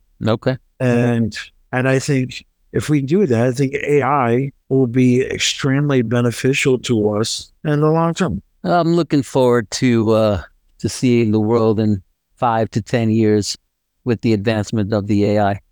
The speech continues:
Speaker 1: I am. But, you know, that, uh, <laughs>
Speaker 2: 'Cause the
Speaker 1: that
Speaker 2: cat's out of the
Speaker 1: that's, uh, say again? <laughs>
Speaker 2: The cat's out of the bag. There's nothing
Speaker 1: Yeah.
Speaker 2: to do about it now. We've
Speaker 1: True.
Speaker 2: already tasted it.
Speaker 1: You know, but I, I'll always have that,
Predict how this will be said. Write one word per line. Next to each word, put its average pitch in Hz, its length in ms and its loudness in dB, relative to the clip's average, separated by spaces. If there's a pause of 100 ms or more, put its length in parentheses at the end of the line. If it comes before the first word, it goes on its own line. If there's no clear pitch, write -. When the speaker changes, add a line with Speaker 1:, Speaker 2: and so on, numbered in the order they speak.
(100)
Speaker 1:
I 117 120 0
am. 104 260 -2 (460)
But, 117 320 2
you 113 100 -2
know, 104 220 0 (100)
that, 113 240 0 (160)
uh, 117 380 2
<laughs> - 540 -6 (580)
Speaker 2:
'Cause 170 160 -2
the 165 60 -4
Speaker 1:
that 127 200 0
Speaker 2:
cat's 143 220 0
out 202 180 0
of 165 140 -4
the 180 60 -4
Speaker 1:
that's, 143 260 0
uh, 123 160 0 (380)
say 143 240 -2
again? 160 280 2 (140)
<laughs> - 100 -14
Speaker 2:
The 175 220 -2
cat's 285 420 -2
out 208 140 0
of 165 60 -4
the 151 60 0
bag. 151 360 -2
There's 170 220 0
nothing 233 160 0
Speaker 1:
Yeah. 170 340 2
Speaker 2:
to 240 60 2
do 240 100 0
about 160 220 0
it 143 120 0
now. 165 360 -4 (380)
We've 160 120 0
Speaker 1:
True. 156 140 2
Speaker 2:
already - 320 -8
tasted 196 500 -2
it. 85 240 -8 (320)
Speaker 1:
You 127 220 2
know, 139 400 0
but 147 160 0
I, 143 220 2
I'll 143 300 -2
always 160 380 0
have 147 320 -2
that, 135 240 0